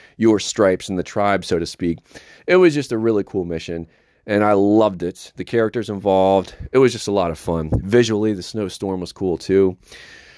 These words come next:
Now, after I got past these two side quests,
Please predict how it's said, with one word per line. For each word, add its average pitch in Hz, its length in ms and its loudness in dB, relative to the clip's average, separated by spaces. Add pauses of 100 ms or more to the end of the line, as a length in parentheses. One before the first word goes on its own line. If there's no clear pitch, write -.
(560)
Now, 151 360 4 (100)
after 175 320 -4
I 160 80 0
got 156 180 0
past 127 320 -6
these 117 160 -4
two - 160 -8
side 101 320 -2
quests, 101 340 0